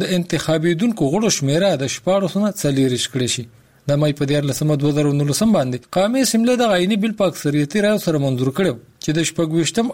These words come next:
آئیني ترمیم برخه شو. خو وروسته د پاکستان سېنات د دغه آئیني بل منظوري لا هم نه ده ورکړې. د قبایلي ضلعو د حکومتي او اپوزیشن ډلو د څو کالونو راهیسې دا غوښتنه چې په دغه سیمو کې د سرشمېرنې عمل بیا وشي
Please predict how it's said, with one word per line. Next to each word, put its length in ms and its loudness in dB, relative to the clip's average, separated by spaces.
آئیني 300 2
ترمیم 320 0
برخه 300 -4
شو. 80 -8
خو 120 2
وروسته 380 0
د 140 -2
پاکستان 520 -2
سېنات 300 -2
د 160 2
دغه 280 0
آئیني 340 0
بل 120 2
منظوري 440 0
لا 120 2
هم 100 -4
نه 100 2
ده 100 2
ورکړې. 320 -2
د 120 0
قبایلي 380 0
ضلعو 280 2
د 80 0
حکومتي 480 -2
او 80 2
اپوزیشن 540 0
ډلو 240 0
د 120 -2
څو 140 0
کالونو 380 0
راهیسې 520 -2
دا 140 4
غوښتنه 360 0
چې 60 -2
په 140 0
دغه 200 0
سیمو 220 0
کې 320 2
د 160 0
سرشمېرنې 580 0
عمل 160 2
بیا 200 2
وشي 260 -4